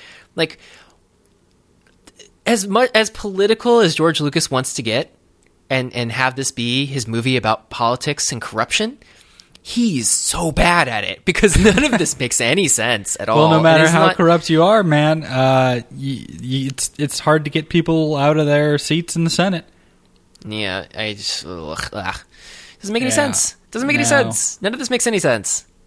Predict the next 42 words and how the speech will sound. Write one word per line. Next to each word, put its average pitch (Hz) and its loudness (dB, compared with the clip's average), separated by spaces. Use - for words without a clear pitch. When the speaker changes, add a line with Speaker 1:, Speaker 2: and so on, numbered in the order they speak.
Speaker 2:
I 156 -2
mean, 165 4
Speaker 1:
But - 0
Speaker 2:
maybe, 190 2
uh, 147 4
maybe 139 0
they 160 0
just 139 -4
got 151 6
a 143 4
really 139 2
strong 131 0
union. 156 -2
Uh, 120 -2
do 113 -8
senators 151 0
get 143 -4
to 123 -2
join, 131 -2
like, 123 -2
a 123 -2
senators 143 -2
union? 160 -4
Speaker 1:
That's, - -8
that's - -4
not 135 0
how 131 0
unions 143 -4
work, 107 -2
Dan. 113 -4
Speaker 2:
Hmm. 127 -2
Speaker 1:
Don't, 135 -2
don't 143 0
go 165 4
all 151 6
Lucas 147 -2
on 107 -2
me. 104 -6
Um, 135 -2
so 160 2
Speaker 2:
<laughs> - -20
Speaker 1:
the 196 2